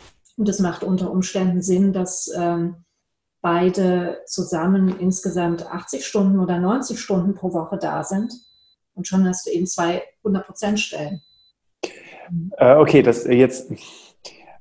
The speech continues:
Speaker 2: ähm, jetzt hast du das gerade mit den ergänzenden Kompetenzen gesagt. Und das erinnert mich natürlich ja auch an, wenn du, wenn du gründest, wenn du dich selbstständig machst, suchst du dir lieber Leute, die nicht genau dasselbe machen wie du, sondern wo es ergänzende Themen gibt.
Speaker 1: Mhm.
Speaker 2: Ähm,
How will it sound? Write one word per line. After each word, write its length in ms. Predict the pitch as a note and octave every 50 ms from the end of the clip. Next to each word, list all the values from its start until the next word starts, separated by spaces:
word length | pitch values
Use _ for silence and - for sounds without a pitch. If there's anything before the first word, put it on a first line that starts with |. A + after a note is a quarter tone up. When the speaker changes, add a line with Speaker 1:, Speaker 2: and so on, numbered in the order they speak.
| -
Speaker 2:
ähm, 840 | - A2+ A2 A2 A2+ A2+ A2+ A2+ A2 A2 A2 A2 A2+ A2+ A2+ A2+ A2
jetzt 140 | A2+ - -
hast 160 | C#3+ C#3+ -
du 40 | D#3+
das 160 | D3 C#3 -
gerade 200 | - C3 C3 C3+
mit 100 | C3+ B2+
den 100 | B2+ A#2+
ergänzenden 480 | A2+ A2 A#2 A#2+ B2+ B2+ - B2+ B2
Kompetenzen 540 | A#2+ - A#2 A2+ A2+ - A#2+ C3+ D3 D#3 E3
gesagt. 240 | D#3 D3+ E3+ F3 E3+
Und 60 | C#3
das 100 | A2+ -
erinnert 220 | - A2+ A#2+ B2+ B2+
mich 160 | B2 A#2 -
natürlich 380 | A#2+ A#2 - B2 A#2 A#2+ A2+
ja 140 | - A2+ G2
auch 220 | - A2 A2+ - -
an, 380 | - G#2 G#2 G#2 G#2 G#2 G2+
wenn 120 | - G2+ G#2
du, 140 | G2+ G2+
wenn 140 | G2 F#2+ G2
du 200 | G2 G2 - G#2
gründest, 500 | G2 - G#2+ A#2 C#3 D3 D3+ D#3 D3+ D#3
wenn 100 | D3+ G#2
du 60 | G2
dich 120 | F#2+ G2+ -
selbstständig 500 | A2 A#2 A#2+ - - B2 A#2 A#2+ A#2 -
machst, 280 | B2+ A#2+ B2 A#2+ -
suchst 180 | - B2 - -
du 60 | C3+
dir 100 | A2+ G#2+
lieber 240 | G#2 A2 G#2+ A2 G2+
Leute, 360 | G2+ G2+ G2 G#2 G#2 - G#2
die 340 | G2+ G#2 G2+ G2+ G2+ G2+ - - - - _
nicht 200 | A2+ A2+ - -
genau 200 | - G2+ F#2+ F#2
dasselbe 440 | F#2 F#2+ - - G#2+ A2 B2 C#3 C#3+
machen 280 | C#3+ C#3 C3 D3 C3+
wie 120 | B2+ B2 A#2
du, 200 | B2+ C3 C#3+ C#3
sondern 320 | A#2 A#2+ G#2+ G2+ G2 F#2+
wo 60 | F#2
es 80 | G2 -
ergänzende 540 | F#2+ F2+ - G2 G2+ A#2+ C3+ - C#3+ C#3 C#3
Themen 380 | - - C#3+ C#3 C#3 C#3+ C#3+
gibt. 280 | C#3 D3+ D#3 D3+ - - _ - - - - - - - _ _
Speaker 1:
Mhm. 80 | -
Speaker 2:
Ähm, 680 | A2+ A2 A2 A2 A2 A2 A2+ A2+ A2 A2 A2+ A2+ A2+